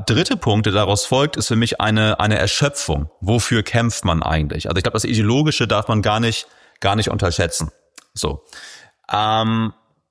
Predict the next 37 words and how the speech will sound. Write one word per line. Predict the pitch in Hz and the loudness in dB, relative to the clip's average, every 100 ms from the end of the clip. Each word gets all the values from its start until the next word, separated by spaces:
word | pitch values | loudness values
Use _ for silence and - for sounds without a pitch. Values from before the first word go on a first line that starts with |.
| _ _ _ _ _ | _ _ _ _ _
was | 113 135 | -2 0
ist | 156 | 0
aber | 110 131 - | 0 0 0
ähnlich? | 117 170 135 123 277 - - - _ _ | 0 2 2 2 -2 -6 -10 -16 _ _
Ähnlich | - 135 175 208 | -2 0 2 0
ist | 170 143 | -2 -2
aktuell | - - 156 - 104 107 151 202 - | -4 -4 -4 0 0 2 2 0 0
eine | 123 131 | -2 0
Art | 107 117 | -2 -2
Rüstungswett-, | 110 143 - 98 85 78 - - | 0 0 0 -2 0 -2 -4 -2
ein | 110 | 0
Rüstungswettlauf. | 110 143 123 92 - 82 80 71 - | 2 2 0 0 0 -2 -2 -4 -2
Also | 98 | 0
seit | 98 107 - | 2 0 -2
über | 147 170 | 0 0
zehn | 160 - 131 127 | 0 0 2 2
Jahren | 117 120 98 104 208 | 2 2 0 -2 -2
steigen | - - 127 110 135 113 131 190 190 | -4 -4 0 0 0 0 -2 -4 0
die | 107 | 2
Militärausgaben | 107 107 107 101 82 - 92 95 85 | 2 2 2 2 0 0 2 2 2
weltweit. | 87 87 - 73 69 - - _ - - - _ | 2 2 2 0 0 -6 -12 _ -20 -20 -20 _
Und | - 107 | -2 0
der | |
Begriff | 113 117 156 180 | 2 0 0 -2
Kalter | - 135 131 110 | 0 0 0 0
Krieg, | - 190 240 - | 0 0 0 -2
das | 117 - | -2 0
kann | 131 | 2
man | 120 113 110 | 4 4 4
bei | 101 101 104 104 | 4 4 4 2
Gilbert | 95 101 107 104 | 2 0 2 2
Achcar, | 98 - 143 156 | 2 0 2 2
The | 139 | 2
New | 110 117 | 2 2
Cold | - 113 98 | 2 0 2
War, | 110 131 | 2 2
nachlesen, | 120 101 - 95 92 120 | 2 2 0 0 2 0